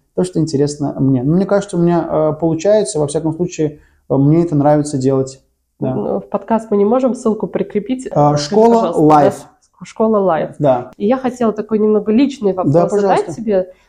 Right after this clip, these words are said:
Speaker 2: Вот смотри, как ты <laughs> дошёл до такой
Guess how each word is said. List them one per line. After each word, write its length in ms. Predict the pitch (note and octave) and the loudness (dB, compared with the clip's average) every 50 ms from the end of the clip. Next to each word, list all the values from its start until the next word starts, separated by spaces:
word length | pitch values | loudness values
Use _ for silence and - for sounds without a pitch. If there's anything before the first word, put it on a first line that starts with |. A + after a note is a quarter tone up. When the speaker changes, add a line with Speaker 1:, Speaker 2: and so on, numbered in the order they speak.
| _ - | _ -4
Speaker 2:
Вот 160 | G#3 A3 A3 | -4 -4 -2
смотри, 540 | - - A#3 A3+ A3+ G3+ G3 F#3 E3 - - - | -2 -2 -2 -2 -2 -2 -2 -2 -2 -2 -6 -8
как 380 | - G#3 G#3+ C4 C#4 - - - | -4 -2 -2 -2 -2 -4 -4 0
ты 140 | G#3 B3 - - - | 0 0 0 -2 -10
<laughs> 140 | _ _ - | _ _ -8
дошёл 520 | F#3 F3 F#3+ G3 G3 - C4 B3 A#3+ A3+ F#3+ | -2 0 0 0 0 0 0 2 2 2 2
до 160 | - A3 F#3 F#3 | 0 -2 -2 -2
такой 600 | - G3 F#3 - - A3+ A3 A3 F#3+ - - - | -2 -2 -2 -2 0 0 2 2 0 -4 -8 -12